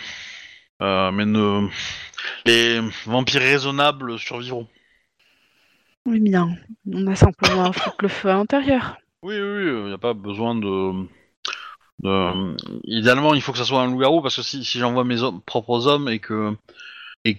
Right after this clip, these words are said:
Speaker 1: que le prince apprend que les vampires, euh, attaquent d'autres vampires, euh, il va savoir quelque chose qui est louche. Alors que si c'est des loups-garous qui attaquent des vampires, on...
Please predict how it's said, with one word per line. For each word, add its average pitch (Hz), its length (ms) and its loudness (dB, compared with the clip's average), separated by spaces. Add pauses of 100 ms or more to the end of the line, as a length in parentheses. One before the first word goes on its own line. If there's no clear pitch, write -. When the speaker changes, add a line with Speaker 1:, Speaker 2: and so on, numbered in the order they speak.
Speaker 1:
que 101 560 2
le 104 100 2
prince 147 680 2
apprend 147 560 0 (160)
que 127 80 -10
les 120 240 -2
vampires, 135 420 0
euh, 117 180 4
attaquent 127 280 2
d'autres 123 240 -2
vampires, 127 560 0
euh, 110 320 2
il 104 100 -2
va 113 80 2
savoir 120 320 2
quelque 120 200 -6
chose - 260 -4
qui 107 200 -6
est 110 40 -2
louche. - 240 -2 (540)
Alors 101 220 6
que 110 100 0
si 104 160 2
c'est 107 160 -2
des 101 380 0
loups-garous 107 380 2
qui 104 60 2
attaquent 92 180 -2
des 92 80 -6
vampires, 90 400 0
on... 92 160 -4